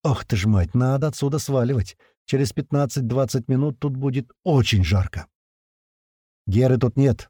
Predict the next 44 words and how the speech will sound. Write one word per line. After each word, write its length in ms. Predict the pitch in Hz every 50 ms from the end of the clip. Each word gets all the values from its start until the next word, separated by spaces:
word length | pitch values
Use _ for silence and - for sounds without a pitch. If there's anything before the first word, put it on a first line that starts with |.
| _ _
сообщаем 500 | - - 98 80 - - 113 104 98 95
пацанам, 500 | 104 - - 117 143 160 160 156 147 - _ _ -
вернувшись 560 | 104 107 98 85 90 92 - - 101 - -
к 60 | -
ним. 220 | 87 78 73 71 - _ _ _ _ _ _
«Уходим 480 | - 98 - - 107 110 110 120 123 110
все 220 | - 113 113 107
через 240 | 98 120 110 101 -
темницу», — 540 | - 113 110 104 95 - - - 82 80 - _
быстро 340 | 85 95 107 104 - 127 123
говорит 280 | 123 123 117 120 113 -
всем 200 | - 98 90 90
Туман. 340 | - 92 82 78 73 71 - _ _ _ _ -
«Пока 240 | - 98 95 - 123
они 160 | 113 107 110
тут 220 | 101 127 113 - -
кипиш 340 | - 196 123 131 110 - 117
не 80 | 104
подняли». 540 | - 131 120 117 113 95 82 78 76 - - _ _ _ _ _ _ _ _ _ -
Только 240 | 101 101 92 - 113
он 120 | 110 110 104
это 120 | 101 107
сказал, 500 | 95 - - 104 95 147 170 156 151 143 - _ _ _ _ _ _ _ _
как 160 | - 165 -
одна 280 | 196 165 170 202 202 196
из 100 | 156 139
дверей 260 | 165 170 160 165 160
открылась, 460 | 127 - - 135 135 131 127 110 -
и 40 | 120
в 120 | 101 -
коридор 420 | - 110 107 104 113 117 117 - -
разом 460 | 107 95 104 143 151 139 139 156 143
вышло 260 | 143 151 - - 143
трое 260 | 113 - 95 95 95 90
охотников. 540 | - - 85 - 90 80 - 80 - - _ _ _ _ _ _ _ _ _ _ _
Нам 400 | 104 101 107 117 127 131 135 127
до 100 | 127 131 131
них 180 | 143 120 -
метров 360 | 120 120 123 113 127 127 113
десять, 380 | 113 131 151 110 - 92 85 -
ну, 260 | 165 190 185 170 156
может, 300 | 151 143 143 117 131 113
чуть 140 | - 131 113
больше. 400 | 95 92 85 78 - - 85